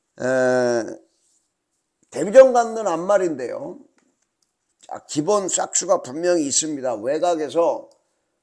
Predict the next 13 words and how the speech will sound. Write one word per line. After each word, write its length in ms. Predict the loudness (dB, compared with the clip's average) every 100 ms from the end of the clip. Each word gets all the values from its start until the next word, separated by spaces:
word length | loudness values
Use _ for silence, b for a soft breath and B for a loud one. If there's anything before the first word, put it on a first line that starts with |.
| _
뭐, 120 | -12
신마기 560 | -10 -8 2 2 2 -6
때문에 300 | -6 -4 -6
모래 320 | -2 -2 0
반응이 400 | 0 0 -4 -6
좀 180 | -4 -4
어쩔지 420 | -6 -8 -10 -10
모르지만은 920 | -12 -8 -8 -8 -8 -6 -6 -8 -14 -20 _ _ _ -8
외곽에서 920 | -4 -2 -2 0 -2 -2 2 2 0 -12 _ _ _ _ _ _
선입전개로 1080 | -16 -10 -8 -6 -6 -6 -4 -2 -2 -2 -6
충분히 680 | -12 -14 -8 -6 -4 -4 -6 _ _ _ _ _ _ _ _ _ -8
가능성이 600 | -4 -2 0 0 2 0
있는 440 | 2 2 2